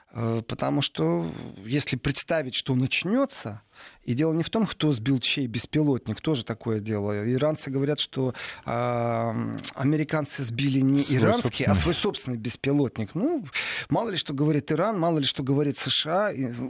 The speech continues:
Speaker 1: информации нету. А вот что касается фотографии из космоса,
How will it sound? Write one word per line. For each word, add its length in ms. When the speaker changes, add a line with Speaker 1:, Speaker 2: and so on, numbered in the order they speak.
Speaker 1:
информации 680
нету. 380
А 60
вот 100
что 160
касается 440
фотографии 540
из 100
космоса, 480